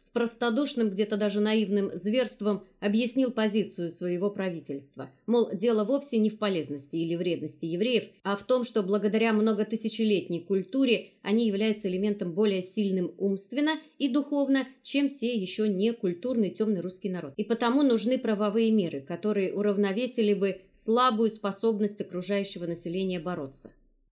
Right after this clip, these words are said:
Победоносцев даже предложил Гиршу внести какую-то сумму, помочь развитию русского образования.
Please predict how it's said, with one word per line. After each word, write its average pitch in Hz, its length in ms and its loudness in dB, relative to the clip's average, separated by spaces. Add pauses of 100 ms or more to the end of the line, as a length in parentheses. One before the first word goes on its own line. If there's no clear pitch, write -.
(240)
Победоносцев 302 640 0
даже 285 220 0
предложил 247 640 -2
Гиршу 294 320 -2
внести 247 380 -2
какую-то 240 460 -4
сумму, 285 440 2
помочь 240 400 0
развитию 214 540 -2
русского 202 420 -4
образования. 180 720 -6